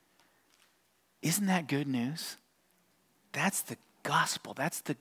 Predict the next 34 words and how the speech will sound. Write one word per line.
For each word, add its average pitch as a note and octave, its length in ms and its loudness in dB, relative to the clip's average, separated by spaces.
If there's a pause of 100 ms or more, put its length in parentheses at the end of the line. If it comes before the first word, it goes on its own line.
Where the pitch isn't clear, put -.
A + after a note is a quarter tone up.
good C#3+ 260 0
news. B2 500 0 (540)
That C#3 160 10
this F3 260 10
thing G3 300 10
we F#3+ 140 10
could B2+ 240 8
never G#3 500 6
do, E3 360 6 (600)
God C3 380 12
is B2 160 -4
doing G2+ 400 -6 (580)
in A#3+ 220 0
us. - 460 0 (560)
We're F#3 240 10
gonna C#4 160 12
pray F3+ 320 12
into D#3+ 240 8
that, A#2 300 12
and C3 140 6
some F3+ 220 6
of F3 180 4 (280)
us C#3+ 280 10
maybe C#3 500 10 (580)
have C#3+ 200 12
been C3 140 8
trying C#3 720 10
a C3 80 10
lot, B2 400 10
striving B2+ 560 4
in A#2+ 80 2
our A#2 120 2
own B2 140 -2
strength. - 640 -2